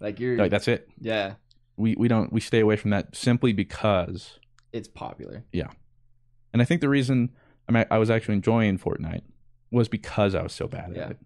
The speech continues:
Speaker 2: 'Cause I
Speaker 1: Well
Speaker 2: like a challenge. Like, I like to, s-, like, if I suck at something, I'm like, "How do I not suck at this?"
Speaker 1: Mm-hmm.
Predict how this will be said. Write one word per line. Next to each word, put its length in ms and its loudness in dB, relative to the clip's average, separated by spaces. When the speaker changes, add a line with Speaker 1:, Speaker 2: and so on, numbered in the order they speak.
Speaker 2:
'Cause 100 2
I 40 6
Speaker 1:
Well 80 4
Speaker 2:
like 160 2
a 40 -2
challenge. 460 -6
Like, 180 -2
I 80 0
like 200 2
to, 120 -4
s-, 180 -10
like, 200 4
if 120 0
I 60 2
suck 320 0
at 100 -2
something, 260 -2
I'm 80 0
like, 120 -2
"How 100 -2
do 100 0
I 60 0
not 400 -4
suck 480 -8
at 220 -10
this?" 160 -14
Speaker 1:
Mm-hmm. 260 -4